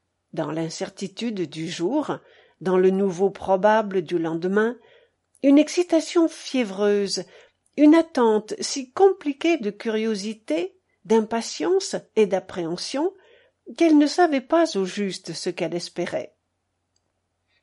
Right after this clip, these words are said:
Après avoir constaté que l'état des choses était toujours le même, elle s'informa. « Mademoiselle m'a appelée ? »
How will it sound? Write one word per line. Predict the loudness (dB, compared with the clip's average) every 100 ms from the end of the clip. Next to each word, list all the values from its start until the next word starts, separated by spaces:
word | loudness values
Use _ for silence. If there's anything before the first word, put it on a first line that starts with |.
| _ -8
Après | -6 -4 -2
avoir | -2 -2 -4 -4
constaté | -8 -4 -6 -4 -6
que | -4
l'état | -4 -4 -4 -6
des | -4
choses | -6 -4 -2
était | -4 -4 -6
toujours | -6 -4 -6
le | -6
même, | -6 -2 0 0 -4 -8 -20 _ _
elle | -4 -2
s'informa. « | 0 0 0 -8 -8 -10 -12 _ _ _ _ _ _ _ _ _ _
Mademoiselle | 0 2 2 0 0 0 0
m'a | 0
appelée ? » | -2 -2 -4 -4 -4